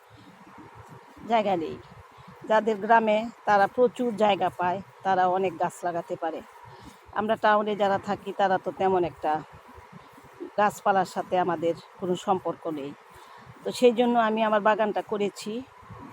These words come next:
সবুজের ছোঁয়া। এই ছোঁয়া প্রতিদিন সকালবেলা আমি এটা নিঃশ্বাস নেই, এটাতে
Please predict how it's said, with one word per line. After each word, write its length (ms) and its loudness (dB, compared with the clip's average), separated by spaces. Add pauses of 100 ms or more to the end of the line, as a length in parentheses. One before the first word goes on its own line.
(240)
সবুজের 480 -2 (100)
ছোঁয়া। 360 0 (800)
এই 240 2
ছোঁয়া 500 4 (100)
প্রতিদিন 460 0
সকালবেলা 720 2 (220)
আমি 240 0
এটা 160 -2
নিঃশ্বাস 560 -4
নেই, 280 0 (640)
এটাতে 680 2